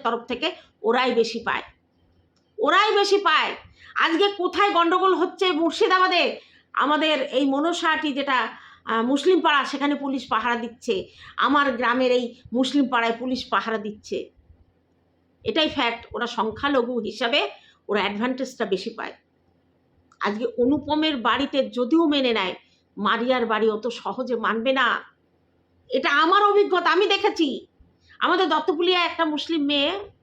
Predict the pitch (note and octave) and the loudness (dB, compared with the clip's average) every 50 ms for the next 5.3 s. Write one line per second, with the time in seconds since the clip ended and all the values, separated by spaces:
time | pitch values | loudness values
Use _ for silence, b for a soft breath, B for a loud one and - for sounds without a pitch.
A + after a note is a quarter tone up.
0 | _ - A#3+ - - D4 B3 C#4+ D4 D#4 D4 - C#4 C4+ C#4+ C4 C4+ B B B | _ -14 -12 -10 -8 -6 -6 -4 -4 -4 -4 -6 -6 -4 -2 -2 -4 B B B
1 | B _ _ - G#3+ C4+ C#4 - C4+ C4 B3+ A#3 A#3+ B3+ A#3+ - C4+ C4 C4+ - | B _ _ -6 -4 -4 -2 -2 0 2 2 2 2 0 -2 -4 -6 -6 -6 -6
2 | - D4 C#4 C#4 E4 E4+ E4 D#4 D#4+ D#4+ D4+ D4+ C#4+ C#4 C#4+ C#4+ C#4+ D4+ D4 C#4+ | -6 -6 -2 0 0 0 0 0 0 -2 0 0 0 -2 -4 -4 -4 -4 -6 -4
3 | - - C4 D#4 D#4+ E4 E4+ - E4+ D#4+ D#4+ D#4+ D#4+ D#4 D4+ B3+ B3+ D#4 E4+ G4+ | -4 -4 -4 -4 -4 -4 -6 -6 -4 -2 -2 -2 -2 -4 -4 -4 -2 -2 -2 -2
4 | B B B B B B B - G#3 A3+ C4 C#4 C#4+ C4+ A3+ G#3 G#3 B3 D4 D4 | B B B B B B B -2 0 2 4 4 2 2 0 -2 0 0 0 0
5 | C4+ - C#4 D4 E4+ | 0 0 0 2 2